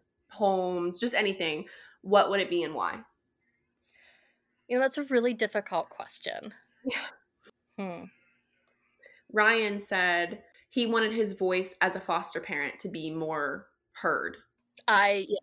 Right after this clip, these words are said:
Speaker 2: that, that is a very Ryan answer, and that is a big thing.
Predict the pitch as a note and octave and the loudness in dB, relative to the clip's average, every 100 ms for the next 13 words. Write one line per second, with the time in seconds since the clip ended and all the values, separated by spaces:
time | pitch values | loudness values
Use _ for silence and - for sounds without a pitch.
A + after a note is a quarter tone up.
0 | _ - F#3+ G3+ - G#3 A3+ B3 B3 A3+ | _ 2 4 4 4 4 4 2 2 0
1 | G#3 G#3+ G#3 G3 F#3+ G3 F#3+ F#3 F3+ F3+ | 0 2 4 2 2 -4 -8 -2 -2 0
2 | G#3 G#3+ G#3+ B3+ C4+ B3+ G#3 G#3+ A3+ - | 2 4 4 4 0 0 0 -2 -4 -2
3 | F#3+ F3 D#3+ F3 | 0 0 -4 -10